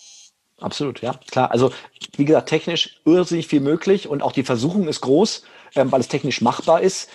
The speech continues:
zu identifizieren, ach, der war doch gerade schon im Display, jetzt spiele ich ihm doch die Message ab oder der kommt gerade in der Mall aus dem Store raus, da versuche ich ihn jetzt nochmal zu beeinflussen. Das geht alles, aber das ist kulturell nicht akzeptiert, es ist rechtlich nicht erlaubt und der Konsument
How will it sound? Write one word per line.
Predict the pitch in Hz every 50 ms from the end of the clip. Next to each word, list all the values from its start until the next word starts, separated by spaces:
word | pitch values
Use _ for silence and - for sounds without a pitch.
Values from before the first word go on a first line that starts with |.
| - - -
zu | - 156
identifizieren, | 139 139 135 135 117 131 - - - 180 185 180
ach, | 175 143
der | - 160 143
war | 143 147
doch | 139 -
gerade | - 143 165 -
schon | - 185 170
im | 160
Display, | 160 170 - - - 175 170 170 165
jetzt | 156 151 - - - - 160 165 -
spiele | - - - 170 156
ich | 147
ihm | 151 147
doch | 131
die | - 170
Message | 165 175 165 - 175 - 180
ab | 160 -
oder | 165 147 139
der | 143 135 131 - - - -
kommt | - - 147 160 -
gerade | - 151 -
in | 156 143
der | 135 135
Mall | 135 131 135 156 165 175
aus | - 143 131 -
dem | 160 160 170 170
Store | 147 - - 175 165 170 160
raus, | 151 156 165 175 190 - -
da | 147 127
versuche | 147 135 123 143 143 151
ich |
ihn | 143
jetzt | 147 147 -
nochmal | 151 143 135 117
zu | - -
beeinflussen. | - - 139 165 - - - 160 - 185 175 - - - - - -
Das | 123 120 - -
geht | 135 139 135 -
alles, | - 147 175 190 - - -
aber | 120 123 131 127 127 - - - - -
das | 139 131 -
ist | 151 127 - - - -
kulturell | - 147 143 151 143 127 135 135 135
nicht | 127 - -
akzeptiert, | - - - 113 - - - - 214 -
es | - - 110
ist | - - -
rechtlich | 117 127 - - 190 185 165 -
nicht | 190 170 180
erlaubt | 160 160 156 170 185 - - - - - - -
und | - 160 160 165
der | 147
Konsument | - - 151 151 139 143 131 127 135 131 -